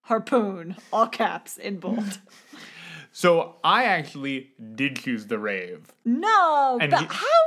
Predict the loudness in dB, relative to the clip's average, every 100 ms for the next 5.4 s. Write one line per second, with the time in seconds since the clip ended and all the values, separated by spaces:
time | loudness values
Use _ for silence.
0 | 2 -10 _ _ -6 -2 -2 -2 -10 _
1 | _ _ _ -6 2 2 2 -8 -8 -8
2 | -8 -4 -4 -4 -2 0 0 -2 -4 -2
3 | -2 -2 -6 -6 -6 -6 -8 -6 -10 -4
4 | 2 2 2 -4 -8 -8 -8 -8 -8 -2
5 | 0 2 0